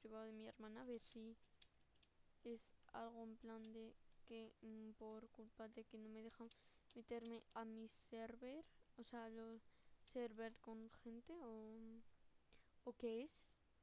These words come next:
Vale, sí, ahora ven-, ahora vengo otra vez. Chicos, estoy en el server de mi hermana y aquí,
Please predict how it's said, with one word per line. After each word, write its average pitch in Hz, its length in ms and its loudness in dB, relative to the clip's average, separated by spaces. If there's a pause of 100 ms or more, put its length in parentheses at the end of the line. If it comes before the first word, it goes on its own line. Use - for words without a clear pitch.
(500)
Vale, 220 280 4
sí, - 200 -4 (100)
ahora 226 200 2
ven-, 220 360 -6 (540)
ahora 285 280 12 (140)
vengo 214 400 -2
otra 226 260 4
vez. 359 240 12 (680)
Chicos, 330 360 12
estoy 302 200 10
en 285 60 12
el 277 80 10
server 269 300 12
de 262 60 8
mi 254 120 10
hermana 277 360 12 (160)
y 302 60 12
aquí, 254 340 12